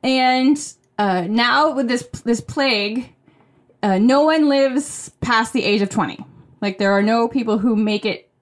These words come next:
rarely do they make it to the age of twenty, and nobody lives, like, past the age of twenty. And the kids, the kids named this disease posies. Like, you get posies.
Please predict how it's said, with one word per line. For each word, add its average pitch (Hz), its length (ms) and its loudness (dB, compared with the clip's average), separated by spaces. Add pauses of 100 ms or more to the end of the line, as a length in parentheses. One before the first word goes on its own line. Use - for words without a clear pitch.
(380)
rarely 254 500 0
do 240 100 -4
they 220 120 2
make 226 180 0
it - 140 -10
to 370 140 4
the 285 100 2
age 226 180 2
of 220 80 -2
twenty, 190 360 -2
and 190 200 -2
nobody 196 300 0
lives, 180 340 -4 (160)
like, 190 220 -4
past 170 280 -4
the - 140 -10
age 170 160 -10
of 170 80 -14
twenty. - 260 -14 (360)
And 208 300 -2
the 202 60 -2
kids, 240 600 -4
the 214 340 -4 (240)
kids 233 360 -6
named 220 440 -4
this 214 160 -4
disease 202 400 -4
posies. 180 720 -2
Like, 185 180 -8
you 202 80 0
get 185 220 -4
posies. 180 580 -2